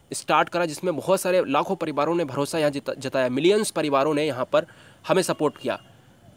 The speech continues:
मैंने आपसे कहा है, ज़िंदगी भर ये कहा है कि मैं एक पैसा न लूँगा, ना इसके लिए कभी आगे ऐसा होगा, और मैं आवाज़ भी उठाता रहूँगा उन टीचर्स के लिए जो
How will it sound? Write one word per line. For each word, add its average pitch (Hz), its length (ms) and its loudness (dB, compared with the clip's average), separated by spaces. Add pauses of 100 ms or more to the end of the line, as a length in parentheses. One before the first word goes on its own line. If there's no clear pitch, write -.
मैंने 196 140 6
आपसे 185 260 2
कहा 170 300 2
है, 196 300 4
ज़िंदगी 147 420 -2
भर 147 180 -2
ये 170 140 2
कहा 147 220 -4
है 151 120 -4
कि 170 100 -8
मैं 143 120 -2
एक 135 240 -4
पैसा 139 240 0
न 131 80 -2
लूँगा, 151 580 2 (560)
ना 180 500 6 (1000)
इसके 180 340 2
लिए 147 360 2 (360)
कभी 147 300 2 (140)
आगे 127 380 2
ऐसा 135 400 0 (580)
होगा, 127 240 2 (1120)
और 151 100 4
मैं 190 180 6
आवाज़ 151 460 8
भी 180 60 6
उठाता 156 400 2
रहूँगा 143 280 2
उन 160 200 0
टीचर्स 143 440 0
के 143 100 -6
लिए 147 120 0
जो - 180 -4